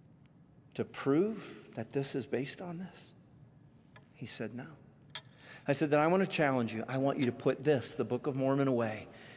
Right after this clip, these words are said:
and I want you to read this like a child, like it's the very first time you ever saw it."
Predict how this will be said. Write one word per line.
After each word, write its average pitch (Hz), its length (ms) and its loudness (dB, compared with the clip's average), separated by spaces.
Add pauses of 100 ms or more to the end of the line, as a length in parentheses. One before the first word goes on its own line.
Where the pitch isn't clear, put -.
(120)
and 127 80 -2
I 156 120 -2
want 196 300 0
you 165 100 0
to 135 60 4
read 147 400 0
this 135 480 0
like 120 260 -4
a 113 40 -6
child, 110 600 -4 (1400)
like 139 140 2
it's - 120 -2
the 117 100 4
very 147 420 2
first 139 360 0
time 120 240 -4
you 107 160 2
ever 107 220 -4
saw - 180 -8
it." - 1400 -20